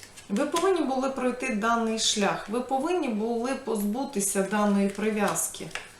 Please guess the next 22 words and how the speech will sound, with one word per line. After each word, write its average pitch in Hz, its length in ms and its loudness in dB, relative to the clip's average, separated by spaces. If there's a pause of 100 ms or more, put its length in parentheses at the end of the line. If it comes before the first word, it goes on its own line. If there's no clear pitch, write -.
(500)
Ви 233 120 4
повинні 285 480 4
були 240 300 2
подолати 226 760 4
дану 196 320 4
ситуацію, 202 760 0
ви 233 100 0
повинні 294 600 2
були 240 360 0
таким 226 480 -2
чином 196 640 2
проаналізувати, 233 1300 0
очистити 247 920 2
свій 208 280 2
простір 240 640 0
від 202 220 0
криз, 226 600 0
які 220 420 0
існували 220 840 2 (580)
в 190 140 4
вашому 247 600 6
оточенні. 165 800 -2